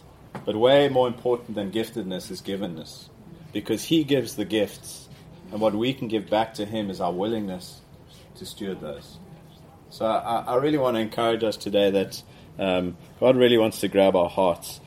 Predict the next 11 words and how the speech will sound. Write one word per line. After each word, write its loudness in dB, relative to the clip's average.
He's -4
not 6
after 4
workers, -2
he's -8
after -2
worshippers. -6
Martha 2
was 0
a 2
laborer, 2